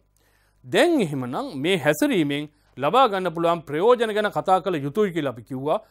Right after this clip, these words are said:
නමුත් ඩයෝඩයේදී නම් පෙර නැඹුරුව කෙසේද, පසු නැඹුරුව කෙසේද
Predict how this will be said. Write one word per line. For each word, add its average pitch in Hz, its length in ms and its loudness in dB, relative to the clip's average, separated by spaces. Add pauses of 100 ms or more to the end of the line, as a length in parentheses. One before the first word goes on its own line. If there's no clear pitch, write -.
(260)
නමුත් 147 220 -4
ඩයෝඩයේදී 240 720 0
නම් 254 200 6 (320)
පෙර 160 180 0
නැඹුරුව 220 440 4
කෙසේද, 233 380 0 (240)
පසු - 240 -4
නැඹුරුව 220 340 2
කෙසේද 220 380 0